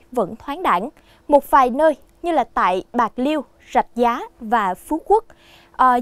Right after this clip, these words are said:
dịu mát với mức nhiệt chỉ khoảng hai mươi chín độ. Sau một giờ chiều thì mây dông sẽ phát triển và gây mưa rải rác ở Nam Bộ.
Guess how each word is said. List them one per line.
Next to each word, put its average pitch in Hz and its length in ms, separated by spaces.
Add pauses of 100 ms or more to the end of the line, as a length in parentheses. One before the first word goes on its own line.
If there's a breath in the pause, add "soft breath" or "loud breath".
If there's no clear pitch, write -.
dịu 240 280
mát 311 240 (160)
với 277 160
mức 403 220
nhiệt 247 160 (160)
chỉ 233 100
khoảng 202 380
hai 254 160
mươi 220 140
chín 262 160
độ. 214 240 (1300 loud breath)
Sau 370 200
một 320 220
giờ 262 160
chiều 254 260 (140)
thì 269 180
mây 311 300
dông 320 160 (100)
sẽ 190 340
phát - 280
triển 233 280 (180)
và 247 160
gây 302 340
mưa 311 260
rải 196 300
rác 339 300
ở 214 80
Nam 226 220
Bộ. 214 220